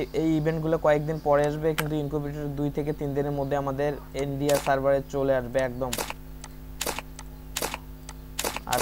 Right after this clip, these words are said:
কোনো নতুন ইভেন্ট আসবে, আহ, তো আজ আর কোনো নতুন ইভেন্ট আসবে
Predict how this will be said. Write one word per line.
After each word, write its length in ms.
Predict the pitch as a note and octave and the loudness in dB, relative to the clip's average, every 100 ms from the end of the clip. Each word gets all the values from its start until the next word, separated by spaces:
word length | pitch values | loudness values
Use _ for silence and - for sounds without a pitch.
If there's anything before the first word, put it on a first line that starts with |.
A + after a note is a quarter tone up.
| - | 0
কোনো 140 | C3+ C3+ | -2 0
নতুন 200 | C3+ C#3 C#3 | -2 -2 -2
ইভেন্ট 200 | C3+ C#3 | 0 0
আসবে, 360 | C3 B2+ C3+ C#3 C3+ C3 | 0 0 2 2 2 -2
আহ, 580 | - - C3+ C3 B2+ - - - - - - - - - - - - - - - - - - - - - - - - - - - - - - - - | -6 -6 -4 -2 0 -2 -4 -8 -14 -14 -14 -14 -6 -4 -4 -6 -12 -14 -10 -4 -4 -4 -12 -12 -14 -8 -4 -2 -4 -8 -4 -4 -4 -8 -12 -12 -8
তো 60 | D3+ C#3+ C#3+ | 4 8 8
আজ 120 | C#3 - - - - - - | 6 -4 -12 -14 -14 -8 -2
আর 80 | C#3+ C#3 | 0 0
কোনো 120 | D#3 D#3 | 0 0
নতুন 180 | D3 D#3 | 0 0
ইভেন্ট 240 | D3 D3 C#3 | 0 2 2
আসবে 200 | C#3 C3+ | 2 2